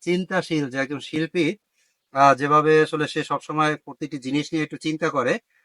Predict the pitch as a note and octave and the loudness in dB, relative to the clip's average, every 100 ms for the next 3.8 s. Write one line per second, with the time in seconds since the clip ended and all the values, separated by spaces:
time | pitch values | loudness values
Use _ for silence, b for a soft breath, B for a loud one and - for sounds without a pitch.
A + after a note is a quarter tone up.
0 | _ - E3+ G3+ A#3 B3+ A3+ G3 E3+ E3+ | _ -12 -2 4 4 4 0 0 -2 0
1 | F#3 D#3 A3+ _ _ _ D3+ D3 D3 D3+ | 2 2 0 _ _ _ -2 2 2 2
2 | D3+ D3 C#3+ C#3+ C#3 C3+ C3 C3+ D3 C#3+ | 0 2 0 0 2 0 0 -4 -4 -2
3 | C#3 C3+ C3 C3 B2 C3 B2+ | -2 -2 -2 -4 -6 -6 -2